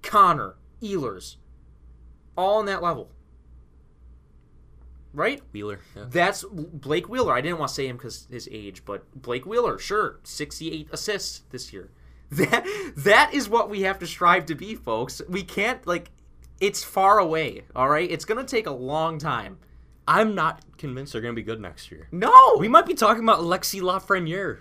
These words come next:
Speaker 2: next year.
Speaker 1: Bring it on. I will do it.
Speaker 2: Like,
Speaker 1: 'Cause you
Speaker 2: I,
Speaker 1: know
Speaker 2: I'm
Speaker 1: what?
Speaker 2: a patient guy. I'm a very patient guy.
Speaker 1: Mm-hmm.
Speaker 2: I'm,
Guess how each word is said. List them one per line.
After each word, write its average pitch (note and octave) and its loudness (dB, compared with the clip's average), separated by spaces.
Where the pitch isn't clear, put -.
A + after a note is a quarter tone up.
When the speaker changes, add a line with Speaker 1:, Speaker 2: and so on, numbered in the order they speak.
Speaker 2:
next B2 -12
year. C3 -4
Speaker 1:
Bring D#3+ -2
it G3 2
on. C3+ 4
I B2 0
will C3+ -4
do B2+ -6
it. G2 -8
Speaker 2:
Like, G3 -4
Speaker 1:
'Cause E3 -4
you G3 8
Speaker 2:
I, A3+ 10
Speaker 1:
know A#3+ 6
Speaker 2:
I'm G3 4
Speaker 1:
what? C4 12
Speaker 2:
a - -6
patient A#3 -4
guy. D#3+ 0
I'm D#3 -2
a E3 -8
very F3 0
patient F3+ -6
guy. D3 -2
Speaker 1:
Mm-hmm. D3+ -10
Speaker 2:
I'm, D3 -4